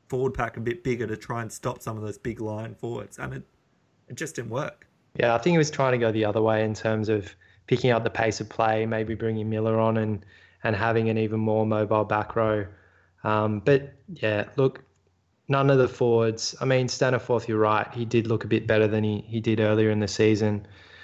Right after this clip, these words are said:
Speaker 2: And that's good. I, I, you know, you never know. He could, he could get another start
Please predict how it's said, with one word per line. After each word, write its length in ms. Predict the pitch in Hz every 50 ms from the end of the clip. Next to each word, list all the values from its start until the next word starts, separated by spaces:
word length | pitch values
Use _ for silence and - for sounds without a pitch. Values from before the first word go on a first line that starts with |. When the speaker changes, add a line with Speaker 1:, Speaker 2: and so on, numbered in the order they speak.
| - - - - - -
Speaker 2:
And 100 | - 131
that's 220 | 139 143 139 139 -
good. 200 | - 139 135 135
I, 140 | 131 127 123
I, 240 | 117 - - - - - - -
you 100 | 139 131
know, 120 | 120 117
you 160 | 117 117 120 120
never 160 | 127 127 123
know. 160 | 120 117 113
He 100 | 113 113
could, 180 | 113 - - -
he 140 | - 131 120
could 200 | - 131 123 123
get 120 | 120 117 113
another 300 | 113 110 110 107 110 107
start 480 | - - - 110 110 110 107 107 -